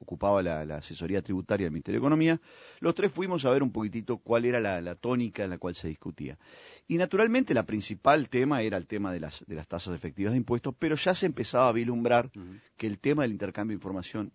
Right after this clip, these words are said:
Speaker 1: iba a ser relevante. Tanto es así que vimos una cosa que nos llamaba la atención, que el caso de Malta, este,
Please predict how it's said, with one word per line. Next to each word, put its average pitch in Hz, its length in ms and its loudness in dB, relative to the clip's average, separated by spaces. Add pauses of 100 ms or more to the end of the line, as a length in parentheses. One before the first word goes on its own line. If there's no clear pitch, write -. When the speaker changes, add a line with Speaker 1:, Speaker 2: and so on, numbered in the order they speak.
Speaker 1:
iba 123 220 0
a - 20 -6
ser 92 160 -8
relevante. 76 540 -10
Tanto 208 240 -4
es - 80 -4
así 165 320 -2 (1300)
que 110 140 0
vimos 139 260 4
una 117 100 0
cosa 123 240 -2
que 101 80 -6
nos 90 100 -4
llamaba 107 220 0
la 117 60 4
atención, 123 500 -2
que - 100 -10
el 90 80 -6
caso 113 300 0
de 110 80 0
Malta, 123 500 0 (440)
este, - 640 -4